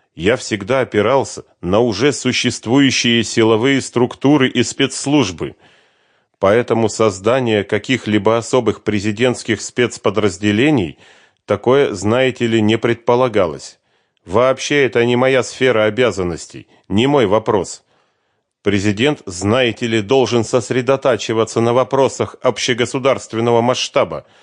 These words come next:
определяя, так сказать, генеральную линию». «Простите, товарищ президент»,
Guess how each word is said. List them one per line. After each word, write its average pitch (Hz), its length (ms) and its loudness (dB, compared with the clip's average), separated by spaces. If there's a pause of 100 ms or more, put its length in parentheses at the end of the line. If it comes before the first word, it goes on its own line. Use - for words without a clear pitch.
(500)
определяя, 120 720 2
так 120 180 -4
сказать, 117 440 0
генеральную 110 720 0
линию». 80 460 -6 (1160)
«Простите, 107 480 -2
товарищ 120 480 0
президент», 120 640 -2